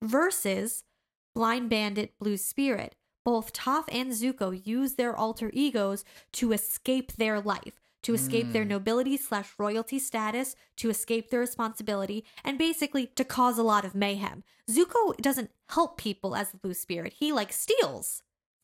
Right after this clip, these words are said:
Speaker 1: as the Blue Spirit.
Speaker 2: Right.
Speaker 1: Everything that he does as the Blue Spirit benefits himself. Everything Toph does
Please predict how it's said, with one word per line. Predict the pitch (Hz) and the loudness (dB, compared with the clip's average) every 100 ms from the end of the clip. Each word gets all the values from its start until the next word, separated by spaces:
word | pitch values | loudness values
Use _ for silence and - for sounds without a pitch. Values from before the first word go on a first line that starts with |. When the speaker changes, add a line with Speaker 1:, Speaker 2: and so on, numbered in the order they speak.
| - | -4
Speaker 1:
as | 233 208 | -2 0
the | 202 | 0
Blue | 208 | -2
Spirit. | - 196 196 - | -2 -4 -6 -2
Speaker 2:
Right. | 160 113 | 0 2
Speaker 1:
Everything | 311 370 370 311 | 2 2 0 -2
that | 285 | 0
he | 285 | 2
does | 277 262 | 2 2
as | 247 220 | 0 -2
the | |
Blue | 233 240 | -2 -2
Spirit | - 285 277 - _ 214 | -2 0 -2 -4 _ -4
benefits | 233 240 233 - | -2 0 -2 -2
himself. | 202 190 - 311 214 190 - - - - - | -8 -6 -2 0 0 -4 -12 -20 -20 -14 -2
Everything | 262 269 302 285 240 | 0 2 0 -2 -4
Toph | - 247 262 - | 0 0 0 -2
does | 214 226 285 | 0 0 -2